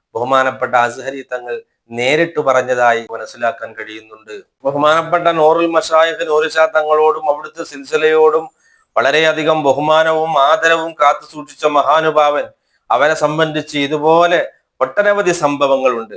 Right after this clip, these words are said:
തൽപര കക്ഷികളായ ചില പണ്ഡിതന്മാർ ഈ മഹത്തായ ആത്മീയ സരണിക്കെതിരെ നടത്തിയ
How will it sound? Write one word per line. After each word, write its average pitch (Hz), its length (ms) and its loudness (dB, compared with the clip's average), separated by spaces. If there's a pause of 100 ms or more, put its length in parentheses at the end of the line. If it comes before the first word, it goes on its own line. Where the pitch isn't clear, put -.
(160)
തൽപര 131 360 0 (100)
കക്ഷികളായ 143 640 2 (280)
ചില 135 120 -4 (120)
പണ്ഡിതന്മാർ 139 680 0 (840)
ഈ 135 160 0 (340)
മഹത്തായ 147 600 2 (260)
ആത്മീയ 147 400 0 (120)
സരണിക്കെതിരെ 147 760 0 (120)
നടത്തിയ 139 420 0